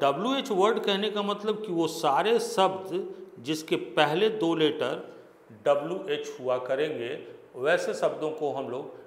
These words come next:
डब्ल्यू एच वर्ड कहते हैं। और आपकी जानकारी के लिए मैं बता दूं, डब्ल्यू एच वर्ड के श्रृंखला में जैसे कि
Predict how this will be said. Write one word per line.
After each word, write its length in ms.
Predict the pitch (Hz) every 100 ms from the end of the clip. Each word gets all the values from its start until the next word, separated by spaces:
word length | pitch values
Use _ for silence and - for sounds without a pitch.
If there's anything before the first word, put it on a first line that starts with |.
| -
डब्ल्यू 380 | 117 139 135 156
एच 140 | 151 -
वर्ड 260 | 131 135 135
कहते 320 | 135 131 165
हैं। 260 | 147 120 135 - - -
और 100 | 127
आपकी 260 | 143 -
जानकारी 500 | 151 147 143 156 156
के 140 | 185 185
लिए 80 | 165
मैं 140 | 156
बता 220 | 143 143 156
दूं, 140 | 160
डब्ल्यू 300 | 139 135 151
एच 140 | 147 143
वर्ड 320 | 131 147 -
के 80 | 143
श्रृंखला 480 | - 131 131 151 135
में 300 | 131 156 - - - 113
जैसे 400 | 139 139 139 147
कि 500 | 147 131 131 131